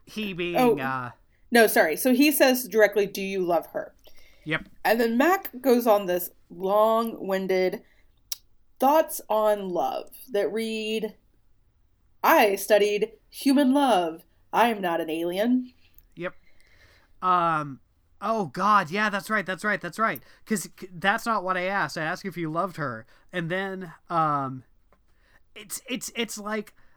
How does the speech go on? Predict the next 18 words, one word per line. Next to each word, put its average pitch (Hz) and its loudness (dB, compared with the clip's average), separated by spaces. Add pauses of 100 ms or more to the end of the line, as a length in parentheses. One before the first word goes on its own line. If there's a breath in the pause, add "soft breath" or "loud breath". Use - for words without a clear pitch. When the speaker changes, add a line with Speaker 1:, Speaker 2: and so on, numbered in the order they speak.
(160)
Speaker 1:
slow 233 -6
turn 233 -8
to 202 -6
camera 165 -6
or, 165 -2
or 165 -2
voiceover 151 -6
or 135 -8
something 160 -2
Speaker 2:
It's 127 -6
Speaker 1:
like 127 -6
Speaker 2:
the 269 2
Speaker 1:
that. 262 2
Speaker 2:
most 285 0
cliche 269 -2 (180)
bullshit 202 -4
about 170 -4
love. 160 -4